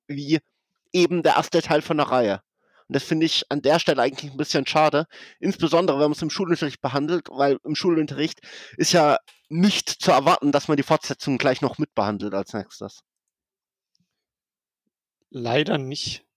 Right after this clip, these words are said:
Speaker 2: Das, also wie gesagt, ich wusste bis gerade eben nicht mal, dass es eins gibt. Ähm, s-, was, was natürlich schlecht ist, weil, ähm,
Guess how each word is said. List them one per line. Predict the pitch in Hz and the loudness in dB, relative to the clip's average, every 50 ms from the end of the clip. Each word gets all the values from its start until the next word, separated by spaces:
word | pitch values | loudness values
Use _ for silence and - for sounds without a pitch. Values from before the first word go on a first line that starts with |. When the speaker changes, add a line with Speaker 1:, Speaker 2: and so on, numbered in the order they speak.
| _ | _
Speaker 2:
Das, | - 139 127 - - - | -12 -8 -6 -6 -2 0
also | 180 151 156 160 | 0 2 2 2
wie | 170 170 | 2 2
gesagt, | 185 180 - - | 2 0 -2 -2
ich | - - 165 170 180 | -4 -6 -6 0 2
wusste | 196 196 - - 151 | 2 2 4 2 0
bis | 127 - 143 - - | -2 -6 -10 -10 -4
gerade | - - 143 143 135 135 | 0 0 0 0 0 -2
eben | - 131 131 | -4 -4 -4
nicht | 143 147 - - | -4 -4 -2 0
mal, | 147 143 131 | 0 0 0
dass | 139 127 | -2 -4
es | - | -4
eins | - - 131 - - - | -6 -8 -8 -8 -6 -2
gibt. | - 135 - _ - - _ _ _ _ _ _ _ _ _ _ _ _ _ _ - _ - | -2 -2 -4 _ -12 -20 _ _ _ _ _ _ _ _ _ _ _ _ _ _ -14 _ -2
Ähm, | 131 123 127 123 120 117 117 117 - _ _ _ _ _ _ _ _ _ _ _ _ _ _ _ _ _ _ _ _ _ _ _ _ _ _ _ | 0 0 0 0 -2 -6 -12 -16 -18 _ _ _ _ _ _ _ _ _ _ _ _ _ _ _ _ _ _ _ _ _ _ _ _ _ _ _
s-, | - - - - - | -16 -10 -8 -4 -4
was, | 135 127 - - - | -4 -4 -4 -2 0
was | 151 - - | 0 0 0
natürlich | 147 - 151 143 - - _ _ _ _ | 0 2 0 0 0 -2 _ _ _ _
schlecht | - - - 160 165 175 - - 131 | -4 -2 0 0 0 0 -2 -2 -2
ist, | 135 135 151 151 - - - - _ _ _ _ - | 0 0 0 0 -2 -4 -6 -8 _ _ _ _ -2
weil, | 135 135 131 131 127 123 123 120 117 117 113 - _ _ _ _ _ _ _ _ _ _ _ _ _ _ _ _ _ _ _ _ _ | 2 2 4 4 4 2 2 0 -2 -4 -6 -10 _ _ _ _ _ _ _ _ _ _ _ _ _ _ _ _ _ _ _ _ _
ähm, | - 127 123 120 117 117 113 110 110 | -2 0 0 0 -2 -4 -8 -14 -18